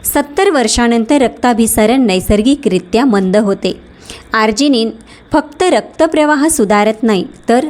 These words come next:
ग्रोथ हार्मोनच्या निर्मितीलासुद्धा चालना देत असतं. मॅग्नेशियम हा आणखी एक महत्त्वाचा घटक आहे. तीन चमचे हेम्प सीड्समधून तुमच्या दैनंदिन गरजेच्या निम्मी गरज ते पूर्ण करत असतं. ऐंशी टक्क्यापेक्षा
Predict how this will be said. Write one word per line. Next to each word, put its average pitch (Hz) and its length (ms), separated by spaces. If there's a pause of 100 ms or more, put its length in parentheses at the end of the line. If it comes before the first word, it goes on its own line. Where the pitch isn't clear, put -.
(200)
ग्रोथ 233 260 (120)
हार्मोनच्या 214 600 (400)
निर्मितीलासुद्धा 277 960
चालना 190 500
देत 175 240
असतं. - 260 (580)
मॅग्नेशियम 320 640
हा 277 140 (120)
आणखी 208 340
एक 311 180
महत्त्वाचा 208 520
घटक 202 360
आहे. 175 220 (560)
तीन 285 260
चमचे 240 400
हेम्प 247 420
सीड्समधून 208 760 (400)
तुमच्या 285 320
दैनंदिन 254 680
गरजेच्या 214 600 (280)
निम्मी 262 360
गरज 214 440
ते 247 80
पूर्ण 202 380
करत 190 320
असतं. - 300 (680)
ऐंशी 285 360
टक्क्यापेक्षा 240 680